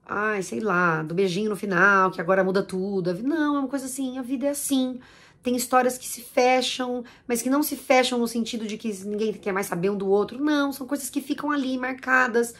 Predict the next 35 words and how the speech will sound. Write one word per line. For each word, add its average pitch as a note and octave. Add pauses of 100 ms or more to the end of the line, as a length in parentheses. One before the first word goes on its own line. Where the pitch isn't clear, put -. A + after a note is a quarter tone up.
(580)
é, A#3
emoções C4
que C4
estão C4
ali A#3+
presentes, A3+
laços A#3
que -
estão A#3
ali A3
presentes, A#3+
mas D4
que D#4
não E4
vão E4
poder D4
ter D#4
continuidade. C4 (680)
Porque C4
as C#4
pessoas C#4+
vivem C4+
mundos C#4
diferentes, G3+ (120)
realidades B3
muito C4
distantes C4
e -
distintas. A#3
Então, G3
não A#3+
há C4
mais B3
aquela, C4
não, B3